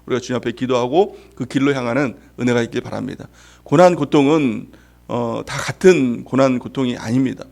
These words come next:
성경은 세 가지 고난에 대해서 이야기를 하고 있습니다. 가장 첫 번째는 우리가 뚜렷한 이유 없이 당하는 어떤 고난이죠. 가장 사랑했던 사람을 한순간에 잃게 된다라는가, 또 어떤 큰 사고를 통해서 인생이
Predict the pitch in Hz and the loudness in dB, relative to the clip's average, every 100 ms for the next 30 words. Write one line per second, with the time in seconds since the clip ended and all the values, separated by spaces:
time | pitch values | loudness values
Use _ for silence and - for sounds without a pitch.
0 | _ _ _ _ - - 170 160 156 156 | _ _ _ _ -20 -4 0 2 4 2
1 | 120 - - - - 214 220 185 196 135 | -2 -8 -20 -14 -6 2 2 2 -2 2
2 | 135 131 123 120 120 113 117 113 110 110 | 2 2 0 -2 -2 -2 -2 -4 -8 -10
3 | 110 101 - - _ - 165 196 185 165 | -12 -16 -18 -20 _ -2 0 2 2 4
4 | 156 143 151 95 - - - - - 135 | 6 6 4 0 -6 -20 -20 -20 -8 4
5 | 139 180 240 240 220 151 156 185 175 139 | 4 6 4 4 4 2 2 4 6 6
6 | 139 156 120 127 127 120 - 127 120 - | 4 -2 0 0 0 -2 -4 -4 -4 -4
7 | 123 143 127 98 - - _ _ _ _ | 0 2 0 -4 -12 -16 _ _ _ _
8 | 113 131 165 180 165 160 147 143 139 143 | 2 4 4 0 0 0 -2 2 2 2
9 | 175 123 - 226 233 220 208 185 - 139 | -2 -4 -6 -8 -6 -4 -2 -2 -4 -2
10 | 151 135 120 113 113 107 - - _ _ | 0 2 0 -4 -6 -12 -16 -20 _ _
11 | 131 127 135 - - 214 190 175 156 147 | 0 2 -2 -4 -6 -2 0 0 0 -2
12 | 143 127 147 165 180 185 | -2 -4 -4 -2 -2 -2